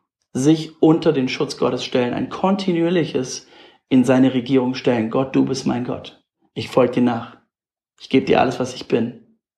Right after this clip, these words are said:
Jeden Tag neu. Und ich sag dir jetzt schon, du wirst scheitern, du wirst hinfallen.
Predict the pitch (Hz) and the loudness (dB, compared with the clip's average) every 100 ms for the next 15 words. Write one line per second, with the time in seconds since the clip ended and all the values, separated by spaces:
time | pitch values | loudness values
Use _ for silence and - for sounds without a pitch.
0 | _ _ _ 127 139 143 139 123 135 117 | _ _ _ 2 2 2 -4 -6 -4 -4
1 | 120 - _ _ _ _ _ _ _ _ | -6 -14 _ _ _ _ _ _ _ _
2 | _ _ _ - 123 151 147 147 - 123 | _ _ _ -2 2 2 4 2 2 0
3 | 120 139 - - 135 135 110 113 127 - | 2 0 0 0 0 0 -6 -6 -6 -2
4 | 147 139 - 107 - | -2 -2 0 -2 -4